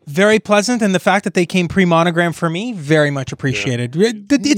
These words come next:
Speaker 1: the
Speaker 3: try to do it
Speaker 1: details that
Speaker 3: upright.
Speaker 1: count.
Speaker 3: It,
Speaker 2: The
Speaker 3: it
Speaker 2: Chris
Speaker 3: really
Speaker 2: Davis spares no expense.
Speaker 3: Yeah.
Speaker 2: Yeah, but, but Steven is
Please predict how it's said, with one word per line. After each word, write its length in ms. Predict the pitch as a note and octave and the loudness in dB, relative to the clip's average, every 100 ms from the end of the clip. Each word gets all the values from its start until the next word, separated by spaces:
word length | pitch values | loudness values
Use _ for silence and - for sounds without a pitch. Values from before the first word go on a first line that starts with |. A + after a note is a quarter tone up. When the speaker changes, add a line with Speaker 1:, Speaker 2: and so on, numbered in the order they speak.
| F#3+ | 2
Speaker 1:
the 60 | |
Speaker 3:
try 120 | G#3+ G3+ | 2 4
to 0 | |
do 60 | |
it 20 | |
Speaker 1:
details 180 | G3 - | 4 4
that 100 | E3 | 2
Speaker 3:
upright. 140 | E3 F3 | 2 -2
Speaker 1:
count. 200 | C3+ - | -4 -10
Speaker 3:
It, 100 | C3+ | -6
Speaker 2:
The 120 | C#3 | -4
Speaker 3:
it 100 | D#3 | 0
Speaker 2:
Chris 140 | F3 F3 | 0 2
Speaker 3:
really 120 | C#3 | 2
Speaker 2:
Davis 360 | D3 C#3+ C#3+ - | 2 2 -2 -4
spares 440 | - - B2 B2 A#2+ | -12 -4 -2 -2 -4
no 120 | G#2+ | -6
expense. 480 | F#2+ - D#2+ C#2 - - - | -6 -10 -12 -10 -12 -12 -6
Speaker 3:
Yeah. 160 | G#2+ F#2 - - | -4 -4 -10 -4
Speaker 2:
Yeah, 160 | C3 F2+ | -4 -2
but, 180 | A#2+ A2+ - A2 | -2 -2 -4 -8
but 160 | G2+ - - - | -8 -8 -18 -14
Steven 520 | - - A#2+ A#2 C3+ | -10 -6 -2 -2 -2
is 160 | A2+ | -4